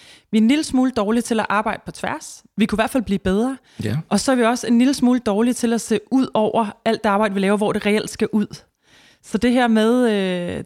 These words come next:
Speaker 1: det her med at sidde og bedømme noget med vores egne øjne, med al den viden, vi har, er jo tit en kæmpe...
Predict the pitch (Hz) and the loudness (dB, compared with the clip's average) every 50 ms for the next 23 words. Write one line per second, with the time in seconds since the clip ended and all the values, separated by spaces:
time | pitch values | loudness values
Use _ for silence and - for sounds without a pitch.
0 | - - 220 214 240 220 220 208 202 208 226 - - 190 - - 220 214 247 - | -2 0 2 2 2 2 2 2 2 2 2 0 -2 -4 0 0 2 2 2 0
1 | - 185 214 208 - 233 226 220 - 247 220 202 202 220 233 226 202 170 196 185 | 0 -2 -2 0 0 0 0 0 0 0 2 2 2 2 2 0 0 0 0 0
2 | 185 196 - - - - 170 175 180 214 240 262 - - 185 175 180 196 220 214 | 0 -2 -4 -8 -10 -8 -8 -6 -4 -4 -4 -4 -4 -4 -4 -2 -2 -2 0 0
3 | 202 196 - - 220 214 202 190 202 202 214 226 226 214 190 175 190 - - - | 0 -2 -2 -2 0 0 2 2 2 2 4 2 2 2 0 0 -2 -4 -4 -4
4 | - 196 190 190 - - - 226 226 - - - _ _ - 196 202 180 - - | -2 -2 -2 -2 -2 -2 -2 -2 -2 -4 -10 -20 _ _ 0 0 0 0 -2 -6
5 | - - 226 233 226 - | -2 0 0 0 0 -2